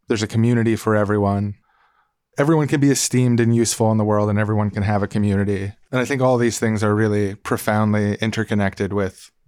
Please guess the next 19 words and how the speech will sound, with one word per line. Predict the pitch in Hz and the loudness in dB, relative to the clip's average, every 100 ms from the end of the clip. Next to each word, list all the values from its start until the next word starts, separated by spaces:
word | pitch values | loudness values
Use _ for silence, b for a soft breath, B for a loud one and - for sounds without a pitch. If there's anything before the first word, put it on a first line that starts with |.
| - | -4
the | 117 | 0
way | 117 107 | 2 2
that | 107 - | 0 -4
disabled | 123 110 110 101 104 | -6 -2 0 0 -2
people | 113 104 101 | -2 0 0
are | 101 101 | 2 0
mistreated | 98 101 - - 104 107 98 | 0 0 -4 -2 0 0 0
by | 104 | 0
the | 95 | -2
current | - 101 95 | -2 -2 -2
society. | - 98 95 95 95 90 | -4 -4 -4 -4 -4 -8
And | 90 90 b b b b b | -10 -14 b b b b b
by | - 113 107 | -6 -2 -2
im-, | 104 - - - | -2 -8 -16 -6
having | 123 113 | -2 0
improvements | 110 107 151 151 143 123 | 0 0 2 2 2 2
on | 127 | 2
those | 123 113 | 2 0
things | - 117 113 104 | -2 -2 -2 -6